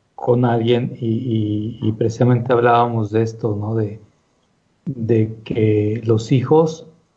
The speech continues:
muchas veces se van a tratar como tú los educaste. Entonces ahí entra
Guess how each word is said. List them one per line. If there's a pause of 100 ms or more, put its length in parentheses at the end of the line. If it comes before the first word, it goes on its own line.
(260)
muchas
veces
se
van
a
tratar (360)
como
tú
los
educaste. (1300)
Entonces
ahí
entra